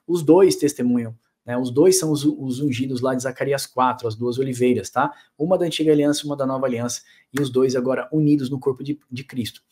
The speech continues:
Paulo fala isso em Efésios, tá? O Israel de Deus não é mais quem é circuncidado no prepúcio, mas quem é circuncidado no coração.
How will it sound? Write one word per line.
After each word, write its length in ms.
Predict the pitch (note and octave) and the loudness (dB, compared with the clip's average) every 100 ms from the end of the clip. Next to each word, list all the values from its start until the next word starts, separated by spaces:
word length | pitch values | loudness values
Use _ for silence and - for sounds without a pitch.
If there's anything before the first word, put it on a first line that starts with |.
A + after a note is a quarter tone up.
| - - _ - | -20 -20 _ 2
Paulo 180 | C3 | 2
fala 240 | B2+ C#3 C#3 | 2 2 2
isso 160 | C3 | 0
em 60 | D3 | -2
Efésios, 420 | D3 C#3+ C3+ A2 | 0 0 0 0
tá? 140 | C3+ C3 | -2 0
O 100 | C#3+ | -2
Israel 380 | D#3 D#3 E3+ | 0 2 2
de 80 | D#3+ | 0
Deus 260 | C#3 D3+ D3 | 4 4 4
não 140 | D3 | 2
é 80 | C#3+ | 2
mais 200 | D3 C#3+ | 2 -2
quem 140 | - | -4
é 40 | D3 | -4
circuncidado 640 | - - D3+ - C3+ C#3 | -6 -8 -8 -4 -4 -2
no 120 | C3+ D3+ | -2 -2
prepúcio, 600 | F#3 F#3+ G3 G#3 - A3 _ _ _ | -2 -4 -4 -4 -6 -12 _ _ _
mas 200 | D3+ D#3 | -2 -2
quem 160 | - D#3 | -2 -4
é 20 | |
circuncidado 920 | - D#3+ D3+ E3 D#3 C#3+ C3 C#3 C#3+ C3+ | -2 -2 -2 -6 -6 -2 0 0 -2 -4
no 240 | C#3+ E3 | -4 -4
coração. 640 | - E3+ D#3+ - C#3+ A#2+ | -4 -2 -2 -2 -2 -4